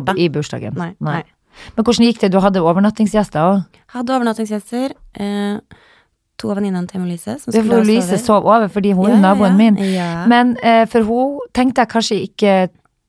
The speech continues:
Speaker 2: turte å fullføre, men det gjorde hun.
Speaker 1: Ja, men hennes angst går jo på at hun er redd for å, eh, sovne, eller at den som hun sover til, sovner før henne.
Speaker 2: Ja.
Speaker 1: Og det kan jeg kjenne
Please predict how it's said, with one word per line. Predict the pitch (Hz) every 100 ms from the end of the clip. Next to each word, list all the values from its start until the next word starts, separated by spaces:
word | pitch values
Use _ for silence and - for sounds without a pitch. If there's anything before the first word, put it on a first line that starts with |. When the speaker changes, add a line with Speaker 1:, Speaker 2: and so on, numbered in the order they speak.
| _
Speaker 2:
turte | - 202 208 165
å | 143
fullføre, | 185 208 247 175
men | 170
det | 185 196
gjorde | 277 185
hun. | 147 151 - - -
Speaker 1:
Ja, | 240
men | 269
hennes | 262 277 208 190 -
angst | 226 285 - _ 240
går | 208 190
jo |
på | 185 208
at | -
hun | 208 208
er | 214
redd | 196 196
for | - 196 190 -
å, | 190 185 185 190 _ _ _ -
eh, | 208 202
sovne, | - 214 185 170 185
eller | 196
at | 190 - - _ 240 _
den | 202 202
som | 202 202 196 196 202
hun | 208
sover | - 196 175
til, | - 349 262
sovner | - 254 196
før | - 185
henne. | 226 - _ 175
Speaker 2:
Ja. | 175 151
Speaker 1:
Og | 233
det | 262
kan | 277
jeg | 277
kjenne | 240